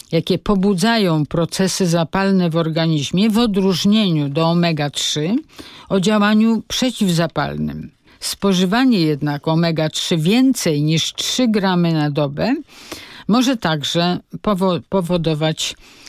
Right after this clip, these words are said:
e, pewne zaburzenia, zwłaszcza może wpływać na czas krwawienia, powodować objawy uboczne, takie jak na przykład nudności,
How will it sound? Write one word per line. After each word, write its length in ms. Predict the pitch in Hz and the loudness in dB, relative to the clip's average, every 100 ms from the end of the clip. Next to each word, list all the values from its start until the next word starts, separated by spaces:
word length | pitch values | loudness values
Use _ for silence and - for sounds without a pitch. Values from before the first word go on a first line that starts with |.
| - | -10
e, 140 | - 156 | -4 0
pewne 360 | 190 170 175 | 0 2 2
zaburzenia, 800 | 165 175 156 147 139 151 175 262 | 2 0 0 -2 0 0 2 2
zwłaszcza 640 | 196 147 139 135 - 185 | 0 -2 -2 -4 -2 0
może 300 | 202 175 151 | 2 2 0
wpływać 420 | 156 - 165 165 156 | -2 -2 0 0 -2
na 100 | 151 | -4
czas 320 | - 175 - | -2 -4 -4
krwawienia, 760 | - - 190 180 196 170 165 175 | -8 -2 0 2 2 2 2 0
powodować 640 | 180 160 165 143 151 147 | -2 0 -2 -2 -4 -2
objawy 360 | 156 151 143 175 | -2 -2 0 0
uboczne, 680 | 180 175 156 - 170 180 220 - - - - | 2 0 -2 -4 -2 -2 -2 -6 -20 -20 -12
takie 260 | - 151 175 | -6 -2 0
jak 140 | 165 | 2
na 160 | 165 151 | 2 -2
przykład 380 | - - 160 156 | -6 -4 -2 2
nudności, 760 | 196 196 151 147 - - 175 | 0 2 0 0 -4 -2 -2